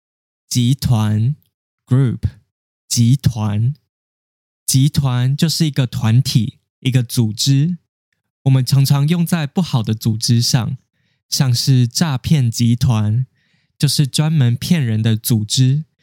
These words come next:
还有贩毒集团，就是专门卖毒品的组织。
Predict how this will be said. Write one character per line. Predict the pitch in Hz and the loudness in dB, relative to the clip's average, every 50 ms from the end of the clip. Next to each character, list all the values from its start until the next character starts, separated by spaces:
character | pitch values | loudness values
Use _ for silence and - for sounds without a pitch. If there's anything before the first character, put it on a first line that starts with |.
| _ _ _ _ _ _ _ _ | _ _ _ _ _ _ _ _
还 | - 123 | 0 0
有 | 123 127 117 110 107 | 2 2 0 0 -2
贩 | 101 - - - 185 160 135 123 | -4 -6 -4 -2 0 0 0 0
毒 | - 123 113 113 113 | 0 0 2 2 0
集 | 113 - - 113 110 110 | 0 0 0 0 0 0
团， | - - 120 110 101 104 101 117 117 - _ _ _ _ _ _ _ _ _ _ _ _ | 0 0 0 0 0 0 -2 -2 -4 -6 _ _ _ _ _ _ _ _ _ _ _ _
就 | - 147 | -2 -2
是 | 127 - 151 131 | 0 0 -2 0
专 | - 156 156 165 | 0 -2 0 0
门 | 165 135 120 120 | 2 2 2 2
卖 | 131 147 156 139 123 | 2 2 2 0 -2
毒 | - - 123 120 127 | -2 0 0 0 2
品 | - - 156 127 107 | 2 2 2 2 2
的 | 110 110 104 | 0 -2 -2
组 | 104 - 110 107 139 | -2 -2 -2 -2 -2
织。 | - - - 117 113 113 123 151 | -4 -2 0 0 0 0 0 -2